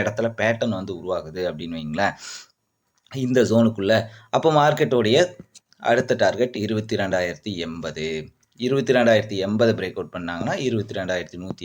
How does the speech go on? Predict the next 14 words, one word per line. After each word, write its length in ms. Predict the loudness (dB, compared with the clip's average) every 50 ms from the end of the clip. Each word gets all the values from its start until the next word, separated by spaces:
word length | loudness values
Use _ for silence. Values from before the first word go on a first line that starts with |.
| -10 -10
எண்பது. 340 | -10 -10 -8 -6 -6 -6 -6 -6 -8 -12 -16 -18 -16 _ -2 2
இருபத்தி 260 | 4 4 4 4 4 4
ரெண்டாயிரத்தி 380 | 4 6 6 4 4 2 0 -2
நூத்தி 220 | -2 -2 -2 -2 -2 -2
எண்பதையும் 320 | -2 -2 -2 -2 -2 -2
பிரேக் 180 | -2 -6 -8 -10
அவுட் 140 | -12 -12 -14 -16
பண்ணிட்டாங்கன்னா 400 | -16 -16 -16 -14 -10 -8 -8 -10 -6 -2
ஃபர்தரா 380 | -2 -2 -2 -4 -6 -8 -8 -8 -8 -10 _ _ _ _ _ _ _ _ _ _ _ _ _ _ _ _ -20 -20 -20 -20 -20 -20 _ _ _ _ _ _ _ _ _ _ _ _ _ 2
புட் 320 | 2 2 2 2 2 4 4 4
ஆப்ஷனுக்கு 560 | 4 4 2 2 4 4 2 0 0 -2 0 0 0 0
இருக்கக்கூடிய 480 | 0 -2 -2 -4 -4 -4 -2 -2 0 0
ஒரே 220 | 0 2 2 2 2 2 2 0
சான்சஸாக 480 | -2 -4 -4 -6 -8 -6 -4 -4 -4